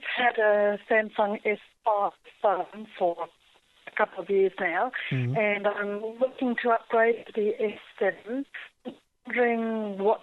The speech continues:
Speaker 1: the, I guess, most significant changes are.
Speaker 2: Wow. From the five to the seven, it's like a, a, a leap ahead in time. Um,
Speaker 1: Okay.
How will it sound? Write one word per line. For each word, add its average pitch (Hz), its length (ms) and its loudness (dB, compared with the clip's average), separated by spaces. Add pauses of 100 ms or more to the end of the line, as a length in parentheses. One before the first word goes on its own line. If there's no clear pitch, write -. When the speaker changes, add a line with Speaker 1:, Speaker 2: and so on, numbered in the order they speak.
Speaker 1:
the, 202 540 4 (440)
I 226 80 -2
guess, 196 180 -2
most 208 240 0
significant 208 560 -6
changes 208 520 -2 (120)
are. 233 360 -2 (640)
Speaker 2:
Wow. 151 560 10 (180)
From 180 300 4
the 175 80 10
five 233 480 12
to 233 100 10
the 208 120 12
seven, 196 500 12
it's - 400 8 (100)
like 175 240 10
a, 151 340 10
a, 160 80 12
a - 460 4 (100)
leap 196 420 12
ahead 180 480 12
in 160 180 10
time. 123 420 6 (540)
Um, 139 560 10
Speaker 1:
Okay. 226 120 4